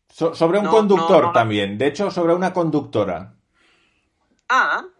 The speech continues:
Speaker 2: ah, ah, pues no, no, no, no sé cuál es yo esta película.
Speaker 1: Sí, sí, una chica que hace de chofer de, de un hombre y se cuentan sus vidas y, y bueno, luego no sé qué pasa, pero,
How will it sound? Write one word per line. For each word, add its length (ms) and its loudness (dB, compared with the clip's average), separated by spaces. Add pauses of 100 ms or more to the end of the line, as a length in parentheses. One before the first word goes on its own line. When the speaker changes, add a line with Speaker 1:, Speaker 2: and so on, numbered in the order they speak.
(160)
Speaker 2:
ah, 300 0
ah, 200 0
pues 240 -10
no, 320 -2
no, 380 -2
no, 320 -2
no 160 -4
sé 120 -14
cuál 180 0
es 160 -8
yo 100 -12
esta 180 -14
película. 460 -20
Speaker 1:
Sí, 180 -2
sí, 140 0
una 480 -2 (100)
chica 300 -2
que 100 -2
hace 140 -4
de 160 0
chofer 400 -2
de, 420 0
de 100 -2
un 160 -4
hombre 800 0
y 380 -6
se 160 -4
cuentan 380 -4
sus 180 -6
vidas 500 6
y, 380 -2 (380)
y 80 -10
bueno, 500 0
luego 460 2
no 100 -2
sé 140 -6
qué 100 -2
pasa, 400 0
pero, 340 -2